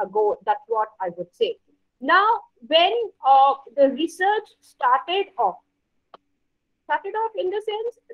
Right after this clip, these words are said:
the human being was quite, um, I would say, uh, anxious to know certain things, curious to know certain things, or, uh, you know, they were trying to find out certain things.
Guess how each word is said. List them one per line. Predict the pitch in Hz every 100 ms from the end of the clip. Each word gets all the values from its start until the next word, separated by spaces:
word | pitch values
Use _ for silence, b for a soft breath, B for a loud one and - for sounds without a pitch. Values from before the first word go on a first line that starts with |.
| 233
the | 349 349 - _ _ _ _ _ _ _ _ -
human | - 339 415 494 403
being | 330 359 381 -
was | 262 285 -
quite, | 302 294 285 _ -
um, | 226 220 202 196 185 _ - -
I | 247
would | 277 285
say, | 269 254 262 - _ _ _
uh, | 226 208 202 185 175 -
anxious | 240 302 247 262 320 392
to | - 320
know | 277 277 294
certain | 285 269 277 269
things, | 254 254 - _ -
curious | 302 339 330 403 415
to | - 330 285
know | 277 277 294
certain | 285 262 254 254
things, | 277 247 - -
or, | 254 285 - _ _
uh, | 233 240 240
you | 269
know, | 277 247
they | 269
were | 254 262 -
trying | 285 311 359
to | 349 359
find | 285 247 269
out | 269 269 311
certain | 302 - 240 240
things. | 277 247 254 -